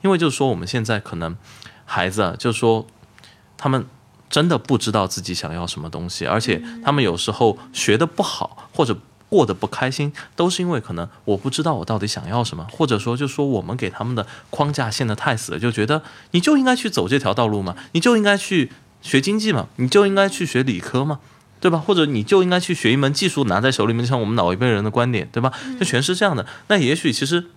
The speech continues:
Speaker 1: 我发现有一个事情在，可能在林菁身上，他还若隐若现的有点印记，就是说，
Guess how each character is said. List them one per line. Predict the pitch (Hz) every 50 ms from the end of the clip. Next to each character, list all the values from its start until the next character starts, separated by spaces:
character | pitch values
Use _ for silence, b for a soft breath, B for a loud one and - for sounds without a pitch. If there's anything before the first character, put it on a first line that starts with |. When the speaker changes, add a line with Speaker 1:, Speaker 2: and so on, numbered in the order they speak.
| _ _ _ _ _ _ _ _ _ - -
Speaker 1:
我 | 127 113
发 | - - 139 160
现 | 165 175 160
有 | 123 92 80 82
一 |
个 | 104 123
事 | - - 120
情 | 110 113
在， | 120 143 131 110
可 | 90 - 87
能 | 90 104
在 | 139 143
林 | 117 104 110 123
菁 | 143 170 175
身 | 175 190 175
上， | 165 139
他 | 151 151
还 | - 131 123
若 | 139 156 190 202 156 110
隐 | 85 85
若 | 95 127 123 110
现 | - 123 107
的 | 98
有 | 95 92 104
点 | 107 90 85
印 | 113 127 107 98
记， | - 95 92
就 | 107 107
是 | 104 98
说， | - - 113 110